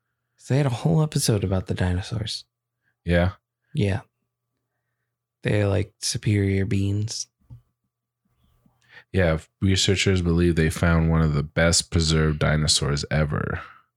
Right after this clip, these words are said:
Speaker 2: This was, uh, last month. In Canada, discovered parts of what they believe to be a full dinosaur mummy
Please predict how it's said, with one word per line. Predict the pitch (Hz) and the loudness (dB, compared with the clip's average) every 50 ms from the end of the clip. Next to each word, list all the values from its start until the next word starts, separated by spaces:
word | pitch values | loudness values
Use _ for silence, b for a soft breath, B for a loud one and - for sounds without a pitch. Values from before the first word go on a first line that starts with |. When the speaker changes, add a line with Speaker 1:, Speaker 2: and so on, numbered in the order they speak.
| _ _ _ _ _ _ _ _ _ _ _ _ _ _ _ - | _ _ _ _ _ _ _ _ _ _ _ _ _ _ _ -4
Speaker 2:
This | 92 - - | -4 -2 0
was, | - 85 82 80 82 | 0 0 0 0 0
uh, | 80 78 78 78 78 78 78 76 - B B B B B B _ _ _ _ _ _ _ _ _ _ _ _ _ _ _ _ _ - | 0 2 2 2 2 0 0 -2 -6 B B B B B B _ _ _ _ _ _ _ _ _ _ _ _ _ _ _ _ _ 0
last | 80 80 78 - - - | 0 2 2 0 0 0
month. | 78 78 76 62 - - - - _ _ _ _ _ _ _ _ _ _ _ _ _ _ _ _ _ _ _ _ _ _ | 0 0 0 -2 -4 -10 -16 -20 _ _ _ _ _ _ _ _ _ _ _ _ _ _ _ _ _ _ _ _ _ _
In | 85 82 | -4 -2
Canada, | 80 - - 85 85 85 82 78 78 73 - 90 90 B B B B B B B B B _ _ - | 0 2 2 2 4 4 2 2 0 -2 -4 -6 -8 B B B B B B B B B _ _ -6
discovered | 95 90 - - 104 98 98 90 85 | -4 -2 0 0 2 2 2 0 2
parts | - 104 101 98 - | 2 2 2 2 2
of | 98 87 85 | 0 2 2
what | 90 90 | 2 2
they | 87 98 | 2 0
believe | 90 87 90 90 90 87 | 0 2 2 2 2 0
to | 82 82 | 0 0
be | 82 82 | 2 2
a | 82 80 | 0 0
full | - - 95 90 | -2 -2 -2 0
dinosaur | 82 85 85 85 85 - - 92 85 82 | 2 2 2 2 2 2 2 2 2 2
mummy | 80 82 82 82 82 80 78 76 73 78 B | 2 2 4 4 4 2 2 0 0 -2 B